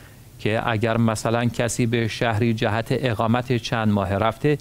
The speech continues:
به او مسافر می‌گویند، اما اگر برای اقامت طولانی مدت در حد یک یا دو، دو یا چند ساله برای خواندن درس یا کار کردن رفته،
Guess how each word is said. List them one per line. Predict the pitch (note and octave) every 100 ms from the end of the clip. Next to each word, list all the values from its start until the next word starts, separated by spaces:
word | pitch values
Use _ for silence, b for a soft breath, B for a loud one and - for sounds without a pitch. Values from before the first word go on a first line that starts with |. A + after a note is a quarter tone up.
| B B B -
به | G#2
او | A2 B2 B2+
مسافر | G#2 - F#2 - C#3
می‌گویند، | A#2 F2+ G2 F#2 F2+ - -
اما | G#2 G#2
اگر | G#2 G2+ G#2 G2+
برای | G2 G2+ C3 C3
اقامت | B2 G#2+ G2 G#2 A#2+ -
طولانی | A2 G#2 G#2 A2
مدت | A2 G#2+ C#3 - - - B B B B
در | A2 G2
حد | - A#2 A#2+
یک | A2+ B2 C#3+ -
یا | C3
دو، | B2 B2 A#2 - - A#2
دو | B2 D3 - B
یا | A#2+ D3
چند | E3 - C3+ C3+ A#2+
ساله | - A2+ F#2 C3 D3+ - B B B
برای | E2+ F#2 A#2
خواندن | - A2+ A2 C3+
درس | D3 B2 B2 B2+ -
یا | A#2 A#2
کار | A2+ - G#2
کردن | - G#2 F#2+ F#2+ F#2
رفته، | G#2 A#2+ E3+